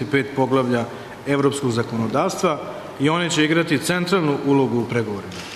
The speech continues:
Jedan od ključnih koraka u narednom periodu će biti i imenovanje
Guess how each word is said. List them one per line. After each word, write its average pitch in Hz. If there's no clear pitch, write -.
Jedan 185
od 170
ključnih 240
koraka 175
u 151
narednom 147
periodu 127
će 131
biti 165
i 165
imenovanje 151